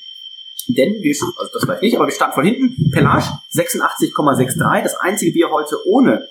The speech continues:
Medaille. Dann kommen wir zum Hopfenlager, achtundachtzig Punkte. Das ist die Bronzemedaille.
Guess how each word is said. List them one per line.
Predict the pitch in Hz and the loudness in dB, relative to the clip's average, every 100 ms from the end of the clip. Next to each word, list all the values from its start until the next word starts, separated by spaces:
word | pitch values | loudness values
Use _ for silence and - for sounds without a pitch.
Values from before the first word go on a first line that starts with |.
| - - | -16 -6
Medaille. | 104 - - 104 185 | -4 0 0 0 0
Dann | 175 156 - | 0 -2 -2
kommen | 185 | -2
wir | 170 | -4
zum | - 139 | -6 -6
Hopfenlager, | 240 247 196 185 180 | -6 -2 0 0 0
achtundachtzig | - - 175 160 - - | -2 -2 -2 0 0 0
Punkte. | 180 160 | -2 -2
Das | 147 143 | -4 -4
ist | 135 | -8
die | |
Bronzemedaille. | - 180 175 214 175 147 147 151 | -4 0 0 0 -2 0 0 0